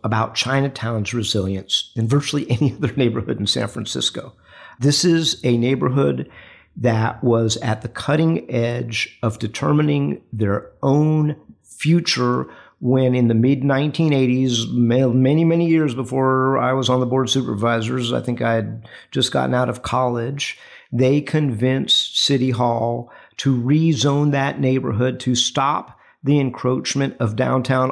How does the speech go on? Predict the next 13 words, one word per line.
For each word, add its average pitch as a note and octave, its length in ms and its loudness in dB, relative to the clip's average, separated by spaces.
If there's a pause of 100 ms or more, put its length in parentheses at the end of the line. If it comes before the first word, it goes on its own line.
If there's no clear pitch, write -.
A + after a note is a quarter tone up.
office - 440 -2
buildings B2 460 0
that B2+ 140 -2
were A#2 120 2
gobbling B2 600 0
up A#2 280 -2
Chinatown, A#2+ 840 0 (520)
which B2+ 220 -2
is B2+ 180 2
not C#3+ 260 2
to F3+ 100 -4
say G3 320 2
that A2+ 540 -2